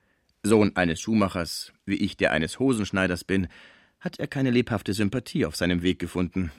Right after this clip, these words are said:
und ebenso wenig Kapitalien, denn schließlich läuft es doch darauf hinaus, dass man Kapital nur durch Sympathie erhält. Bei ihm reichte es nur zu einer Anwaltsstube in der Provinz in Mantes.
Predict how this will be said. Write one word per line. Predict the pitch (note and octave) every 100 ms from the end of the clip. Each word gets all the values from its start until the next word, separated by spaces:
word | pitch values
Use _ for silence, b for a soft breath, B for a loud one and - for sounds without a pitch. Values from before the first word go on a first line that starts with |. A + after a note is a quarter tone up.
| -
und | G2+ -
ebenso | A#2 F#2+ F2+
wenig | E2+ E2+
Kapitalien, | - D#2+ - E3 G#2+ D#2 C#2 - _
denn | - F#2
schließlich | A#2+ A#2+ A2+ F#2+
läuft | G#2 G2
es | F#2+
doch | G2
darauf | - G#2 G2
hinaus, | G2+ F#2+ F#2 - b b b b
dass | B2+ A#2
man | G#2
Kapital | G#2+ F#2+ F#2+ - G2
nur | G2+ F#2
durch | F#2
Sympathie | F#2+ F#2+ D#3 -
erhält. | - - G1+ - - _ _ _ _ _ _
Bei | C#3+
ihm | - F#3+
reichte | D#3 D#3+ D#3+ -
es | D3
nur | D#3+
zu | D#3 D3+
einer | C#3+ -
Anwaltsstube | C#3+ B2 G#2 - G#2 G2
in | F2
der |
Provinz | F#2+ - G#2 G#2+ -
in | F#2
Mantes. | B2+ B2 - - - -